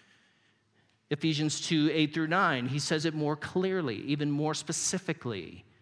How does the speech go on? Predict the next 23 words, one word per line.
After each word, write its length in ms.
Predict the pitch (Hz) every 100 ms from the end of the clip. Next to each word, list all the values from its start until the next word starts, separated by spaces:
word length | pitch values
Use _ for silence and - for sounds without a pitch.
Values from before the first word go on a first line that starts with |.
| _ _ _ _ _
He 120 | -
says, 200 | 175 170
"For 140 | 156 156
you 120 | 151
are 80 | 139
saved 560 | - - 180 196 170
by 160 | 156 151
grace 520 | 127 147 160 175 -
through 220 | - 170
faith, 640 | 156 - 202 180 135 135 - - -
and 100 | 143
this 140 | 160 165
is 140 | 147
not 320 | 156 156 214
from 140 | 226 226
yourselves, 600 | 196 - 127 117 123 - - -
it 100 | 165
is 160 | 170
God's 440 | 131 143 151 165 143
gift." 220 | 214 156
In 60 |
other 120 | 156 175
words, 200 | 147